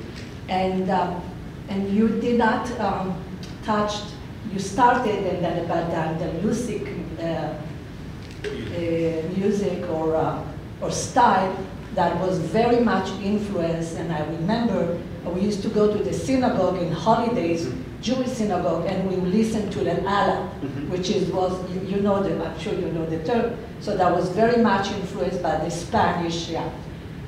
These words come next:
Speaker 1: And, uh, the, my last thing is that I really wanna say that, um,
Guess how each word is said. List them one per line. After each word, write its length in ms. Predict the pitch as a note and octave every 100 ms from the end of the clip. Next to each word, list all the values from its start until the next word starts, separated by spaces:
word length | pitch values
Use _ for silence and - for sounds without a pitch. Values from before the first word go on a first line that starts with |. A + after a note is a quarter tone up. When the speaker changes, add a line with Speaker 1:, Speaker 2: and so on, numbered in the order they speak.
| -
Speaker 1:
And, 380 | F#3+ G3 G3+ G3+
uh, 260 | G3 G3+ A3
the, 120 | G#3
my 260 | G#3+ A3
last 280 | A3 A#3 - -
thing 160 | B3
is 320 | A#3+ G#3 -
that 180 | G#3+ F#3+
I 240 | F3+ F#3+ F#3
really 260 | G#3+ G#3+ A3
wanna 280 | G#3 G3+
say 540 | - A3+ G3+ G3 G3 - - - -
that, 400 | F#3+ F3 E3+ A3+
um, 300 | - F3+